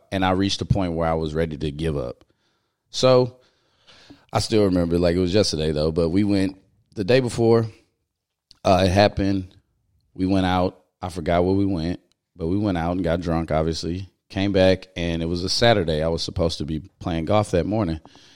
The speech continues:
So I woke up early in the morning. I woke up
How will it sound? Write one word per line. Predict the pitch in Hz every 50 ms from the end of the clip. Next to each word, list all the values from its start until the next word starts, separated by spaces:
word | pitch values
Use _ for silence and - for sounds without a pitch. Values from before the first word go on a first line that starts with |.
| _ _ _ _ _ _
So | - - 95
I | 92
woke | 104 104 98 - -
up | 107 107 110 110 104 - _ _ _ _ -
early | 104 107 113 113 110
in | 107
the | 104 95
morning. | 92 92 98 98 95 92 92 95 - _ -
I | - 87
woke | 104 104 113 117 - -
up | 117 107 - - -